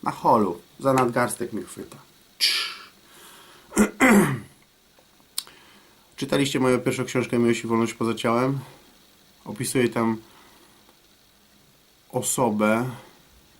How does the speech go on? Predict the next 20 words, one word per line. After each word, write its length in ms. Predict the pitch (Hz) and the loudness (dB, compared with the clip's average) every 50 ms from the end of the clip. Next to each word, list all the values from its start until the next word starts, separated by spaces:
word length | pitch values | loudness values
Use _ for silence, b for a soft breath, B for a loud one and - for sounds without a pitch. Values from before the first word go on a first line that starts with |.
| _ _ - | _ _ -14
gigant 540 | 127 117 123 127 123 127 127 123 120 - - - - _ _ _ _ - | -10 -8 -6 -4 0 2 2 2 2 0 -2 -10 -16 _ _ _ _ -6
on, 220 | 113 113 117 117 - | -2 -2 -2 -2 -2
ona, 340 | - 107 92 90 85 78 76 - - - _ _ _ _ - | -2 -2 -2 -2 -6 -10 -12 -14 -16 -20 _ _ _ _ -4
bo 100 | 113 120 | -2 2
nie 140 | 120 117 | 2 2
znałem 240 | 107 110 110 98 95 | 2 2 0 0 -2
jeszcze 220 | 95 92 - - 98 | -2 -6 -6 -8 -6
jego 120 | 95 95 | -6 -4
identu. 460 | 92 95 85 85 80 78 - - 73 - - - b b b b b b b | -6 -6 -6 -6 -6 -8 -10 -14 -18 -20 -20 -20 b b b b b b b
I 60 | 135 | -2
latałem 360 | 131 135 135 131 135 123 113 113 | 0 0 0 2 2 2 2 2
z 60 | 117 | 2
nim 100 | 117 110 | 0 2
na 120 | 104 104 | 2 0
holu, 320 | 101 101 95 90 87 90 92 | 0 -2 -4 -4 -4 -2 -2
nie? 200 | 104 113 123 127 127 - - b b b b b b b b b | 0 0 0 -2 -6 -14 -20 b b b b b b b b b
Takie 240 | - 104 - 120 | -12 -8 -6 -4
dopalacza 680 | 107 - 135 - - 156 156 165 160 160 - - - 107 | -2 -2 -2 0 2 4 4 6 6 4 4 2 -2 -4
aż 140 | 95 - - | -4 -6 -6
ma, 120 | 107 90 | -6 -8